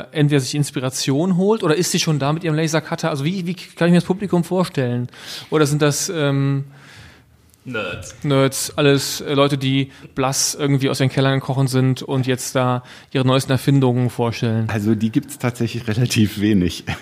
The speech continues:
Speaker 3: Also das Publikum von den Leuten, die da hinkommen, ähm, ist wirklich ganz, ganz gemischt, weil es natürlich
Speaker 1: Ihr sagt ja
Speaker 3: auch
Speaker 1: auch, es ist ein Familienfestival.
Speaker 3: Genau, es ist, es ist ein, äh, eigentlich findet dort, wenn eine Familie da hingeht, e-, eigentlich jeder was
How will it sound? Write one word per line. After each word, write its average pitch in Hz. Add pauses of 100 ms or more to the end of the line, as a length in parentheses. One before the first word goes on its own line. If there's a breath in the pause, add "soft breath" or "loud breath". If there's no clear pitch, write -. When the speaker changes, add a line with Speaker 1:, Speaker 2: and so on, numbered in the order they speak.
(340 loud breath)
Speaker 3:
Also 123
das 113
Publikum 131
von 120
den 113
Leuten, 104
die 101
da 95
hinkommen, 78
ähm, 95
ist 101
wirklich 101
ganz, 90
ganz 87
gemischt, 73
weil 85
es 90
natürlich 104
Speaker 1:
Ihr 135
sagt 127
ja 147
Speaker 3:
auch 139
Speaker 1:
auch, 143
es 147
ist -
ein 170
Familienfestival. 151
Speaker 3:
Genau, 98
es 113
ist, -
es 123
ist -
ein, 127
äh, 110 (480)
eigentlich 135
findet 135
dort, 117
wenn 117
eine 110
Familie 123
da 113
hingeht, 113
e-, -
eigentlich 107
jeder 90
was 67